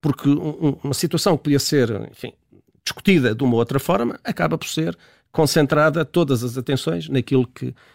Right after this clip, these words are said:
acabou por acontecer. Portanto, na minha opinião, o problema de fundo, eh, é aquele que tem a ver com a forma como as empresas públicas continuam a ser geridas.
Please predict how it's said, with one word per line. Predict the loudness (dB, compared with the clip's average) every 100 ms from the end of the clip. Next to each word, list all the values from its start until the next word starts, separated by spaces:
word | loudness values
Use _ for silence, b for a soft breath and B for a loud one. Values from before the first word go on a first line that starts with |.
| b
acabou | -2 0 2 0
por | 0 -6
acontecer. | -4 -6 -10 -16
Portanto, | -18 -20 -2
na | 2 6
minha | 6 4
opinião, | 2 -2 -2 -6 B B B -2
o |
problema | 0 4 6 4
de | 2
fundo, | 0 0 0 -6 _ _ _ _ _ _ _ -16 0
eh, | 2 4 4 2 0 0
é | 0
aquele | 2 0 0
que | 2
tem | 2
a | 4
ver | 2 0
com | 2 2 2 0 _ _ _ _ _ -4
a |
forma | 2 4 4 4
como | 2
as | 2
empresas | 0 0 0 -2
públicas | -2 -2 -2 -6 -4
continuam | 0 4 4 4
a |
ser | 2 0
geridas. | -2 -4 -6 -10